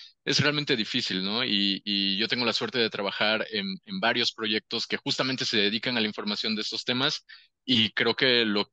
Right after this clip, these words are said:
la, esta selección, este Dream Team que han juntado ahí, es realmente, em, eh,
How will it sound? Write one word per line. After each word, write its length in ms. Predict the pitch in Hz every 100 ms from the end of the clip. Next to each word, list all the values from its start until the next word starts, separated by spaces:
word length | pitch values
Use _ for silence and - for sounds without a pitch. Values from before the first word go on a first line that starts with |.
| -
la, 220 | 110 92
esta 260 | 120 -
selección, 600 | 143 117 101 - 139 147
este 220 | 135 - 135
Dream 300 | 117 127 123
Team 280 | 131 131
que 100 | 131
han 80 | 117
juntado 480 | 113 139 120 123 123
ahí, 220 | 113 139 - - - -
es 200 | 117 113
realmente, 720 | 117 113 117 110 117 113 - 104 101 98 95
em, 340 | 95 95 92 - - _ - -
eh, 160 | -